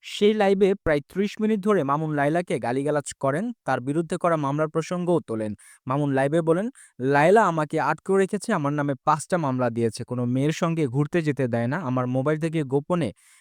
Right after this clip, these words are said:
ভিডিও নিয়ে খারাপ ক্যাপশন দিয়ে ছেড়ে দিচ্ছে, আমার জীবনটা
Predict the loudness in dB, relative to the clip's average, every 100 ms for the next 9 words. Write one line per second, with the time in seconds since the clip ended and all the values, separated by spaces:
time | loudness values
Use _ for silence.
0 | -6 0 2 4 4 0 0 -2 -2 0
1 | -2 0 -2 0 -2 0 0 2 -2 -6
2 | -8 -8 -10 _ _ -8 -2 -2 -2 -4
3 | -4 -2 0